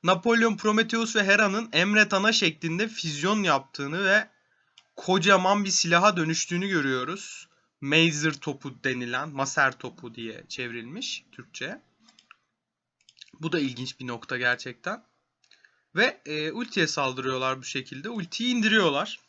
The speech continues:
Prometheus büyük anneden ona bir kız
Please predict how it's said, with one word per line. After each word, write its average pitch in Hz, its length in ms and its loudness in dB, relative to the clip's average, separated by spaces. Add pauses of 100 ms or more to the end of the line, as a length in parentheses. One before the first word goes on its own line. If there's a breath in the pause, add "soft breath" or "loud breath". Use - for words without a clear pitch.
(3000)
Prometheus 240 640 0
büyük 233 200 -4
anneden 220 520 4
ona 202 220 -4
bir 226 180 -4 (260)
kız 208 560 -6